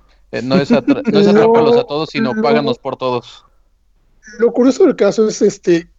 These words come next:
Speaker 2: que sí, si bien nos venden un jue-, un juego incompleto, también nos están, este, vaya, regalando nuevas formas o incluso nuevos Pokémon. No sabemos qué tanto va, va a aumentar el lore de, de Sword and Shield con la inclusión de los nuevos legendarios, aparentemente.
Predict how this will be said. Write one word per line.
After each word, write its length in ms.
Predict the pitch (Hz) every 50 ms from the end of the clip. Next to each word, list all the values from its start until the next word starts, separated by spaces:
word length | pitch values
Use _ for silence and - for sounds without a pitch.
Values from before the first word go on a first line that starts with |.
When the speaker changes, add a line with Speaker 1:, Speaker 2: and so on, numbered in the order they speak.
| _ _
Speaker 2:
que 160 | - 202 180
sí, 400 | - - - 226 269 226 170 143 139 170
si 200 | - - - 175
bien 140 | 165 185 202
nos 120 | 240 240 202
venden 220 | 190 175 185 202
un 60 | 196
jue-, 180 | - 196 214 - -
un 120 | 202 196
juego 200 | - 214 202 208
incompleto, 540 | 196 175 208 180 147 190 165 160 - 185 185
también 460 | - - 175 160 165 160 170 165 175
nos 180 | 180 175 - -
están, 440 | 160 - _ - 175 160 160 160
este, 680 | 165 156 - - - - 160 151 143 143 139 135 160 - _ _ _ _ _ - _ _ -
vaya, 340 | 170 185 190 180 170 165 156
regalando 720 | - 165 165 165 165 165 160 170 165 170 175 175 185 180
nuevas 320 | 175 170 170 160 156 151 -
formas 480 | _ - 190 202 208 202 196 190 185
o 60 | 190 170
incluso 280 | 143 190 180 - 190
nuevos 280 | 175 175 170 165 160 -
Pokémon. 520 | - 160 147 - 175 202 233 226 185 - - - - _ _ -
No 140 | 185 180 165
sabemos 380 | - 202 190 185 190 185 -
qué 120 | - - -
tanto 300 | - 180 175 165 175 175
va, 100 | 180 180
va 220 | 180 180 175 180
a 20 |
aumentar 360 | 180 175 175 170 170 - 175 180
el 180 | 170 170 170
lore 280 | 170 170 170 170 170 165
de, 460 | 165 151 143 139 139 143 151 156 _ _ _ _ _ _ _ _ -
de 160 | 190 151 147
Sword 240 | 135 - 196 180 175
and 80 | 185 165
Shield 360 | - - 185 202 254 262 - _ _ _ _ _ _ _ _ _
con 260 | - 196 170 165 160 160
la 80 | 165
inclusión 260 | 156 170 160 - 190
de 80 | 175 185
los 100 | 165 151
nuevos 200 | 170 170 160 -
legendarios, 560 | 147 143 - 160 156 165 170 170 175 147 -
aparentemente. 800 | 156 143 - 165 151 147 147 - 156 170 196 190 - - - _